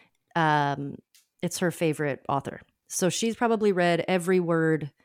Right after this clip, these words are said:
that Stephen King has written twice over. And we probably, I've probably seen every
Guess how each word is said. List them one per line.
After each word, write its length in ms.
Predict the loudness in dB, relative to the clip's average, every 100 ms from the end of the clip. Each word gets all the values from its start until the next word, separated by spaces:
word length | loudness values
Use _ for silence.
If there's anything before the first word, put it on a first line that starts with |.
| _ _ _
that 160 | -4 -2
Stephen 340 | 0 0 0 0
King 240 | 0 0
has 180 | -2 -2
written 360 | -4 -2 -4 -4
twice 320 | -4 -4 -4
over. 220 | -8 -12 -16 -20 _ _ -20 -20 -20 _ _ _
And 720 | 0 2 4 4 2 -2 -4 -6 -10 _ _ _ _ _ _ _ _
we 460 | -10 -2 0 0 -2
probably, 960 | -6 -8 -4 -4 -4 -2 0 0 -2 -4 -8
I've 200 | -8 -8
probably 520 | -4 -2 0 0 0
seen 360 | 0 0 -2 0
every 760 | 0 0 -2 -2 0 0 -2